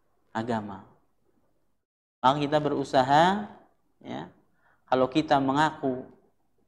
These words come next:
sebagai umat Rasulullah, kita mengaku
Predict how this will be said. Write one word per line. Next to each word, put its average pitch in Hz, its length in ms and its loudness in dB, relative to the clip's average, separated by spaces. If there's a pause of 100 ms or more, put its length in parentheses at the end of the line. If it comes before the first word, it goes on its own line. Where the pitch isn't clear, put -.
(280)
sebagai 123 480 -2
umat 165 320 0
Rasulullah, 131 880 4 (1300)
kita 135 240 2
mengaku 151 800 2